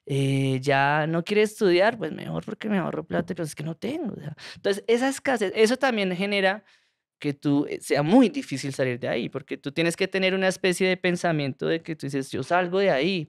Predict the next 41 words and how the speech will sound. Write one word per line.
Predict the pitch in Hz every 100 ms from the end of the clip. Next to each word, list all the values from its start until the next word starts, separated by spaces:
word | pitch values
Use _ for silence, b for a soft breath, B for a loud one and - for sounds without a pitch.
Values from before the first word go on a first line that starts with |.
| -
por | 147
alguna | 139 143 175 196 202
u |
otra | 202 202 202
razón, | 190 165
porque | 160 160 170 156 B B B
algún | 156 160 160
familiar | 165 190 180 156
lejano | 160 175 180
te | 180
lo | 175 147
dijo, | 156 226 185 208 196 B B
o | 160
porque | 160 151
algún | 147 147
día | 156 160
un |
profesor | 180 175 180 165 143 131
se | 160
sentó | 170 156 143
y | 135
te | 151
dijo, | 151 147 147 131
'Usted | 147 -
sabe | 160 180 185
que | 202
usted | 170
podría | 175 175 180
salir | 196 165
de | 156
pobre | 156 170 170
si | 175 - 190
lo | 156
quisiera'. | 151 135 160 -
O | 508 _
sea, | 160 151
si | -
usted | 151
se | 170
pone | 262
la | 277